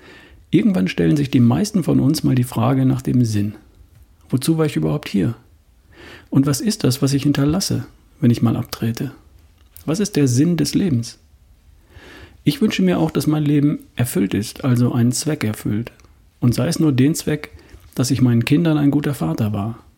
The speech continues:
meiner Frau ein guter Partner, meinen Freunden ein guter Freund. Es gibt Menschen, die schreiben ein Buch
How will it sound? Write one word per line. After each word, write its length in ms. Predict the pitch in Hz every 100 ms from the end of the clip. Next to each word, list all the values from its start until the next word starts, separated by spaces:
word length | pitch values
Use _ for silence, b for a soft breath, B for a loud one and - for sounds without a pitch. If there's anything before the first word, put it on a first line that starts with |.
| _ - -
meiner 200 | 107 104
Frau 220 | - 156
ein 140 | 139
guter 240 | 117 120 123
Partner, 540 | 160 165 - 147 143
meinen 260 | 151 113 113
Freunden 380 | - 139 - 135
ein 120 | 117
guter 220 | 117 120
Freund. 400 | - 160 147 147 _ _ B B B B B B B -
Es 100 | 131
gibt 160 | 175
Menschen, 300 | 170 190 196
die 100 | 165
schreiben 360 | 156 - 156 156
ein 160 | 151
Buch 300 | 156 208 -